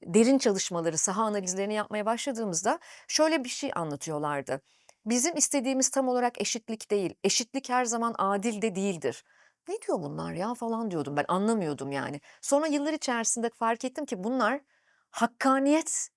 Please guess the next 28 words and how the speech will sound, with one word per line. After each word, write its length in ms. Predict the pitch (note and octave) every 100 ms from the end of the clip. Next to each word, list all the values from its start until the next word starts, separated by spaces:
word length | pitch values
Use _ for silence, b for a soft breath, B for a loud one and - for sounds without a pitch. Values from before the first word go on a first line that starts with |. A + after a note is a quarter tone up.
| _
denen 340 | F3 F#3+ F#3 E3+
bir 40 |
kavramdan 640 | - E3+ D3+ D3+ D3+ C#3+
bahsediyorlar. 720 | B2+ C#3+ - C#3+ G#2+ G#2 C3+ - B B -
Yani 280 | G#3+ A#3 A#3
hakkaniyet 680 | A3+ - B3+ A#3+ A#3+ A#3
şu, 340 | - - A#3 D#4 b b _
tüm 320 | - D#4+ E4+ F4 _
avantajlı 600 | - G#3 A#3+ B3 B3+ C4
ve 120 | D#4 A3+
dezavantajlı 680 | A3+ B3 A#3+ A#3 A3 A3
grupların 440 | A3 G#3 G#3 G#3+ C#4+
kendi 460 | - G#3+ A3+ C#4
bağlamlarında 720 | A#3+ A3 G#3+ G#3 G#3 G#3 A3 G3+
değerlendirilmesi. 1080 | F3 D#3+ D#3 D3+ D3 C#3+ C#3 B2 - A2 - B B B B -
Dolayısıyla 460 | A#3+ D4+ - D4
şimdi 340 | B3+ D4+ C#4+ C4+ b b
bu 160 | G#3+ C#4+
eylemlerin 440 | D4 C#4 C#4 C#4+
olduğu 280 | C#4 C4 C4
okulların 600 | C4 - C4+ C4 D4 -
özel 320 | G#3 C4 C4
bir 80 | A#3+
durumu 240 | A3+ A#3 G#3+
var. 200 | D3 D#3
Bunlar 260 | G3 G#3+
proje 340 | A3 A3+ G3+ D#3
okulları. 580 | B2+ C#3+ B2+ - -